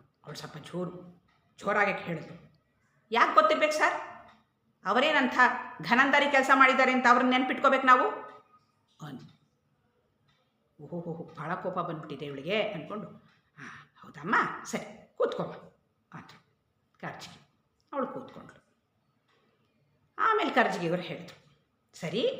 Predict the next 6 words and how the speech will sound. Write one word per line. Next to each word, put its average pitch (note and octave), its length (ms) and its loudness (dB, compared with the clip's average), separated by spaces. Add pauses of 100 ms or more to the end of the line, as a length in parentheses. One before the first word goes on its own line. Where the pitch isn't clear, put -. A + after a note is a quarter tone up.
(420)
ಈಗ E4+ 320 -4
ನಾನು A#3+ 600 0
ಕೆಲವು F#3+ 200 -2
ಹೆಸರುಗಳನ್ನ E3 520 -6
ಹೇಳ್ತಾ F3+ 360 -4
ಹೋಗ್ತೀನಿ, - 480 -10